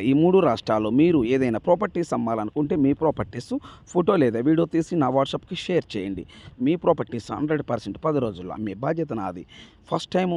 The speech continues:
మా YouTube ఛానల్ మీరు చూస్తుంటే సబ్స్క్రైబ్ చేసుకోకపోతే, ఇదివరకు మీరు సబ్స్క్రైబ్ చేసుకోకపోతే సబ్స్క్రైబ్ చేసుకోండి. మీరు సబ్స్క్రైబ్ చేసుకుంటే నేను చేసే ప్రతి ఒక్క వీడియో మీ మొబైల్కి నోటిఫికేషన్ వస్తుంది.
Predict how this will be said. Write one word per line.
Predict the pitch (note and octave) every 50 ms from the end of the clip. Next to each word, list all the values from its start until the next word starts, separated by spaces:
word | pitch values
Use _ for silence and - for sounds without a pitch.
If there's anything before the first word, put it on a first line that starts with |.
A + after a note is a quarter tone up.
| D#3+ C#3
మా | B2 B2 C3
YouTube | C#3 C#3 D#3+ C#3 - -
ఛానల్ | C#3 C3+ C#3 B2+ A2+ A#2
మీరు | B2+ B2+ B2 - -
చూస్తుంటే | A#2+ A2+ - - A2+ G#2 - A#2+ G2+ - - -
సబ్స్క్రైబ్ | D#3 D3 - - G#3 G3 - - -
చేసుకోకపోతే, | B2+ A#2 - - C3+ - - C#3+ C#3 C3 - - B2 G2+ - - - - - - - - C#3
ఇదివరకు | C#3 D3+ D3 D#3 E3+ F3+ - G3 F3 G#3+
మీరు | G#3 D#3 F#3 -
సబ్స్క్రైబ్ | - B2+ - - - D#3 D3 - -
చేసుకోకపోతే | A#2+ G#2 - - A#2+ A2 G2 A2+ B2+ - - C4+ D4+ - - - - _ -
సబ్స్క్రైబ్ | - C3 - - - F#3 F3 - C#3+
చేసుకోండి. | B2+ A#2 - - A2 G#2+ G2+ G2+ F#2 B2 D3+
మీరు | F#3 F#3+ F3 -
సబ్స్క్రైబ్ | C#3+ - - - G3+ F#3+ F#3+ - -
చేసుకుంటే | C#3+ A#2+ - - - G#2+ A2+ G#2+ - A3 C4+ - - - - - A2+ A#2
నేను | C3+ D#3+ G3 G3+ E3+ -
చేసే | D3 B2+ - - G#2 -
ప్రతి | - D3 D#3 - F#3+ D#3+ C3+
ఒక్క | A#2+ - - A#2 G#2+
వీడియో | A#2 B2+ C3+ F3 D#3+ A#2+
మీ | A#2 A2 A2
మొబైల్కి | A2+ A2 B2 B2+ C3+ C3 B2 C#3
నోటిఫికేషన్ | A#2 G2+ - - A#2 A2+ G#2 - B2+ A#2+
వస్తుంది. | G#2+ - - A#2 A2+ G#2+ G2 A#2 A2+